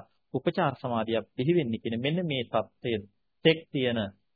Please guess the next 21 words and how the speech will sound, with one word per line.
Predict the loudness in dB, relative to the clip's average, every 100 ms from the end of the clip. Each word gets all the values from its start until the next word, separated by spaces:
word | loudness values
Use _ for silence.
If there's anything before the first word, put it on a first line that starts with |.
| _
සමාධි | 0 2 2 0
භාවනාවට | -2 0 0 -2 -4 -8
කියනවා | -10 -8 -6
පටිපදාව | -8 -8 -10 -10 -12
කියලා. | -14 -20 -20 -20 _ _ _ _ _ _ _ _ _ _ _ _ _ _ _ 6
ඒ | 8
පටිපදාව | 10 10 10 10 12 12 12 12 10 8 2 _ _ _ _ _ _ _ _ _ _ -6
සුඛා | -2 6 8 8
පටිපදා | 6 0 2 6 6
වෙන්න | 4 -2
පුළුවන්, | -2 0 0 -2 -8 _ _ _ _ _ _
දුක්ඛා | -2 0 -2 -2
පටිපදා | -2 -4 0 0
වෙන්න | 0 0 0 -2 _
පුළුවන්. | -8 -4 -4 -6 _ _ _ _ _ _ _ _ _ _ _ _
අභිඥා | 10 12 10 8 8 10
කියලා | 10 10
කියන්නේ | 8 4 4
මෙන්න | 4
මෙතනින් | 4 4 4 0 0
ඉදිරියට, | 2 6 10 10